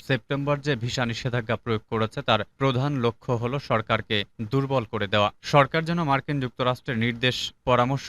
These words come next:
অনুযায়ী আগামী নির্বাচনের জন্য সব আয়োজন সম্পন্ন করে, সেটির জন্য চাপ প্রয়োগের একটি কৌশল, এমনটি মনে করছেন কূটনৈতিক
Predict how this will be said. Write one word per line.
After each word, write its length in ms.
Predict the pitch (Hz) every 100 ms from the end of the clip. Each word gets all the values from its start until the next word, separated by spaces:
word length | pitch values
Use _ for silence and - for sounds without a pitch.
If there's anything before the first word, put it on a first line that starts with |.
| 165
অনুযায়ী 380 | 135 131 127 135 -
আগামী 320 | 117 120 123
নির্বাচনের 580 | 120 113 123 117 123 113
জন্য 200 | 101 117 113
সব 220 | - 131 101 -
আয়োজন 360 | 123 127 143 143
সম্পন্ন 380 | - 127 131 123 123
করে, 220 | - 120 127
সেটির 380 | - 120 117 110
জন্য 140 | 117 113
চাপ 160 | - 104
প্রয়োগের 400 | - 117 107 110 104
একটি 220 | - 113 101 -
কৌশল, 420 | 139 127 - 110 104 -
এমনটি 300 | 123 131 131 117
মনে 160 | 131
করছেন 340 | 135 147 - 160 143
কূটনৈতিক 480 | - 135 - 135 127